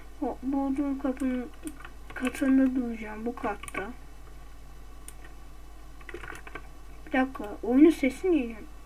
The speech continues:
lan. Oyunun sesi gelmiyor. Bir dakika. Ha, geliyor, tamam. Ses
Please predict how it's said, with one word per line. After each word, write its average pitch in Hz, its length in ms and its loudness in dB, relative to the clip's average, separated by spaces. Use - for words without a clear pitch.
lan. 220 260 -4
Oyunun 294 200 12
sesi 285 460 8
gelmiyor. 214 540 4
Bir 247 140 -2
dakika. 240 320 -2
Ha, 247 160 2
geliyor, 247 480 4
tamam. 220 240 -4
Ses 277 280 0